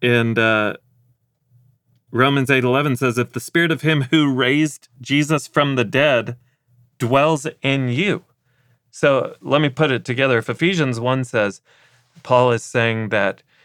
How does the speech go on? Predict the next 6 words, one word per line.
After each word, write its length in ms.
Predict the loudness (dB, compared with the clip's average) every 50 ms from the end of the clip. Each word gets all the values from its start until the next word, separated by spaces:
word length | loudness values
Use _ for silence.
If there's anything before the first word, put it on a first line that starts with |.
| _ _
he 160 | -4 -2 0
wants 320 | 2 2 2 0 0 -2
us 160 | -6 -6 -6
to 180 | -6 -4 -2 -2
know, 400 | 0 2 2 2 0 -2 -4 -8 _ _ _ _ _ _ _ _ _ _ _ -4
uh, 380 | -2 0 2 2 0 0 -2